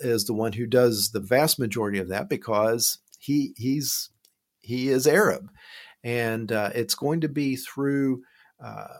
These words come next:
Hale and those that come after him that are going to be able to reach them the most.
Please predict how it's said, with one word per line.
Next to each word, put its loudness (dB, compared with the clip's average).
Hale 4
and -6
those 0
that -4
come -6
after -2
him -6
that -4
are -4
going -4
to -4
be -2
able -2
to -6
reach -4
them -4
the -4
most. -6